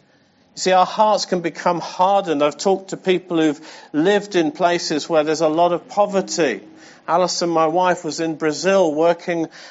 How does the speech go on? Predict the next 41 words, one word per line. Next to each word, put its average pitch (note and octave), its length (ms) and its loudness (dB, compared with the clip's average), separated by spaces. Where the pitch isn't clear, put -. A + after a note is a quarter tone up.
uh, D3 180 -2
amongst D#3+ 460 -2
the D#3 60 -6
favelas D#3+ 720 0
out C#3 300 0
there. C3 320 4
And C3+ 120 -2
after G#3+ 380 0
a - 20 -2
period A3 300 0
of G3+ 100 -4
time, G#3 320 0
it E3+ 120 -6
becomes F#3 360 -4
so A3+ 400 0
overwhelming, G3 1120 0
you, - 180 -8
you G3+ 160 0
can't A3 540 -2
see F3 480 2
with D3 180 -4
the E3 100 -6
same F3 440 0
way. F3 420 2
<laughs> G3+ 100 -4
You, G3+ 220 0
you G3 220 0
have G#3 320 0
to A3 80 -2
kind G#3+ 280 0
of G3 60 2
harden G#3+ 560 0
yourself. E3 500 2
And F3 80 -4
I've E3 80 -4
spoken G3 420 0
to F#3 100 -2
doctors F3 560 -2
as D3+ 160 -4
well E3+ 280 2
who, D3+ 180 0